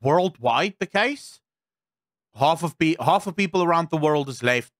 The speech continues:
the other half is right. So you would expect a game that is good, even if that game doesn't speak to conservatives, to still do pretty good, 'cause it still has half the human fucking population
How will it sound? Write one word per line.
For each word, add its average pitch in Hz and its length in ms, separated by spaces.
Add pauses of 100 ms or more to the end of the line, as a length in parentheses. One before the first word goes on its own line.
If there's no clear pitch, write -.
the 123 100
other 127 220
half 117 200
is 101 140
right. 104 260 (1160)
So - 120
you 233 200
would 294 100
expect - 680
a 202 120
game 190 400
that 185 100
is 156 160 (160)
good, 139 440 (520)
even 247 320
if 247 140
that 208 200
game 165 400
doesn't 165 340
speak - 360
to 147 80
conservatives, 139 880
to 165 140
still 403 420
do 254 160
pretty 233 320
good, 185 380
'cause 170 120
it 175 120
still 254 220
has 214 200
half 139 380
the 170 80
human 165 300
fucking 170 400
population 117 880